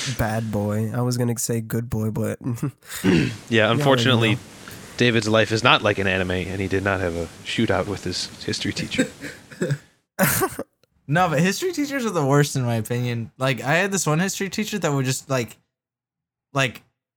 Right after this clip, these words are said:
Speaker 3: 'cause, like, who the fuck does their homework, right? And so, like, specifically in this history
Speaker 1: Classic.
Speaker 3: class, I definitely wasn't doing my homework. And, or I was, but, like, three weeks behind. So, you know, and this teacher would make it a point. <laughs>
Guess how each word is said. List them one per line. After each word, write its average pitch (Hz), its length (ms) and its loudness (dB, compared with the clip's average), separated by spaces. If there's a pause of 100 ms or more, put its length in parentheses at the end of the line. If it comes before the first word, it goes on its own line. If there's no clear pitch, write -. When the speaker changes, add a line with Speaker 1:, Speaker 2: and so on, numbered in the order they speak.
(120)
Speaker 3:
'cause, 151 160 2
like, 139 160 4
who 254 140 0
the 185 100 0
fuck 139 220 0
does 120 160 0
their 107 140 -4
homework, 95 420 -4
right? 101 260 -10 (140)
And 131 160 0
so, 151 140 2
like, 135 240 2
specifically 226 880 0
in 175 100 0
this 147 160 0
history 151 300 0
Speaker 1:
Classic. 117 420 2
Speaker 3:
class, - 120 -14 (320)
I 135 200 2 (160)
definitely 165 500 2
wasn't 139 360 4
doing 131 280 0
my 120 120 -2
homework. 113 440 -2 (760)
And, 127 360 0
or 139 100 2
I 151 80 4
was, 254 440 2
but, 160 180 0
like, 147 260 0
three 175 180 0
weeks 151 260 0
behind. 113 520 -4
So, 123 400 0 (260)
you 180 120 0
know, 101 220 0 (420)
and 165 140 2
this 185 220 4
teacher 202 280 6 (100)
would 185 200 4
make 196 220 4
it 208 120 2
a - 80 4 (140)
point. 156 300 6 (260)
<laughs> - 0 -